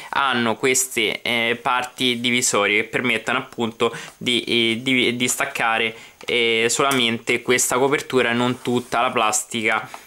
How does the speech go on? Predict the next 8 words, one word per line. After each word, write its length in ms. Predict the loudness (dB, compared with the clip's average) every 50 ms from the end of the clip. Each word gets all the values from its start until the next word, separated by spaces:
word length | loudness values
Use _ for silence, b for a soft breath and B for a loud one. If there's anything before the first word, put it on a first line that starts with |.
| B -8 -4
eh, 200 | 0 0 0 0
presente 640 | 0 0 -2 0 0 0 0 -2 -2 0 -2 -2 0 0
in 200 | 0 0 0 2
basso. 380 | 2 0 0 0 0 0 0
Andiamo 300 | 0 0 0 0 0 0
a 20 | 0
rimuovere 580 | -2 -2 0 2 4 4 4 4 2 0 -2 B B B B B B -18 -18 -16 -18 -8 -4
appunto 920 | -4 -4 -4 -2 0 4 4 4 4 2 -2 -4 -2 0 0 0 -2 -8